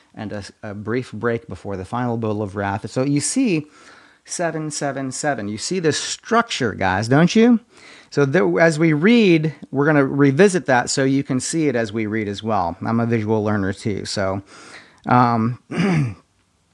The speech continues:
let's, uh, with that, let's just jump back into chapter six, shall we? Okay.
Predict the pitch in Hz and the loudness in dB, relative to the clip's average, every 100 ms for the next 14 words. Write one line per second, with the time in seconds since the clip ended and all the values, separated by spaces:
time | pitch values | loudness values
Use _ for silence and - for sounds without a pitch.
0 | - - _ 131 160 - 214 156 180 202 | -20 -20 _ 0 2 0 -4 0 2 4
1 | 185 185 - 170 - 143 160 147 143 147 | 2 0 0 -4 0 0 4 4 4 2
2 | 127 - 123 - 104 107 82 - 135 127 | 0 0 -2 -4 -8 -8 -8 -6 0 0
3 | 139 131 127 135 | 0 -2 0 0